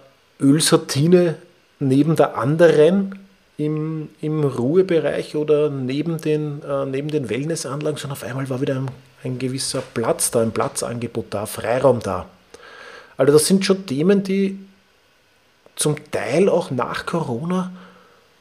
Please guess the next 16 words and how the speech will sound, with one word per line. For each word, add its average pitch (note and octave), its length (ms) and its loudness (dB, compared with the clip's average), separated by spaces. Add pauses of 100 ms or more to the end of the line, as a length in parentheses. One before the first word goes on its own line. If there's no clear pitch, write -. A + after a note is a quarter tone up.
(920)
Sinn D#3+ 440 2
machen F#3+ 440 0 (360)
und D#3+ 160 -2
auch - 80 -2
beibehalten A#2 680 -4
werden G#2 240 -2
sollen. F#2 360 -6 (920)
Also B2+ 140 -6
bei C#3 100 2
Betrieben C#3+ 440 0
zum F3+ 120 0
Beispiel, D#3 260 2
die D#3 140 -6
ohnehin D3+ 600 2
umgestaltet C#3 840 -2
werden, C#3+ 280 0